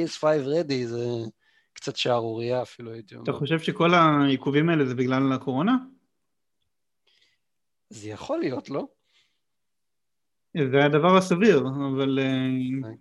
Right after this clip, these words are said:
Speaker 1: זה נשמע ככה.
Speaker 2: זה עדיין מרגיש לי שיש להם, אה, חוסר שקיפות בסיפור הזה.
Speaker 1: הם בכללי, אני חושב על ש-, סוני, אה, מאז ימים ימימה, היא לא, לא חברה שמדברת יותר מדי.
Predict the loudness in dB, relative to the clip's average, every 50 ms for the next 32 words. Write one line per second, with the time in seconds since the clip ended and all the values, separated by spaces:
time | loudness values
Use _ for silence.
0 | _ _ -14 -12 -10 -10 -8 -8 -8 -8 -8 -8 -4 0 0 2 4 4 4 4
1 | 4 2 2 0 -2 -4 -4 -4 -4 -4 -4 -6 -4 -4 -2 -2 0 0 0 -2
2 | -2 -4 -4 -4 -4 -4 -4 -4 -6 -8 -8 -8 -10 -6 -2 -2 -2 -2 -4 -6
3 | -6 -6 -8 -6 -8 -6 -6 -8 -10 -12 -14 _ _ _ _ _ _ _ _ _
4 | _ _ _ _ _ _ _ _ _ _ _ _ _ _ _ _ _ _ _ _
5 | _ _ _ _ _ -20 -16 -14 -10 -8 -6 -6 -6 -4 -4 -4 -4 -4 -4 -4
6 | -6 -6 -8 -8 -6 -6 -6 -6 -6 -6 -8 -8 -10 -12 -12 -14 -14 -14 -14 -8
7 | -6 -4 -4 -2 -2 -4 -4 -4 -4 -4 -6 -6 -6 -8 -8 -10 -14 _ _ _
8 | _ _ _ _ -20 -20 -18 -16 -14 -14 -12 -10 -10 -8 -8 -8 -8 -8 -8 -8
9 | -6 -4 -2 0 0 0 0 -2 -2 -2 0 -2 -2 -4 -6 -6 -4 -4 -4 -2
10 | -2 -4 -4 -4 -6 -6 -4 -4 -2 -2 -2 -2 -4 -6 -8 -10 -14 _ _ _
11 | _ _ _ _ _ _ _ _ _ _ _ _ -6 -6 -4 -4 -4 -4 -2 -2
12 | -2 -2 -2 -4 -6 -6 -6 -8 -6 -4 -4 -4 -4 -4 -6 -8 -10 -10 -10 -10
13 | -10 -8 -8 -8 -8 -8 -8 -10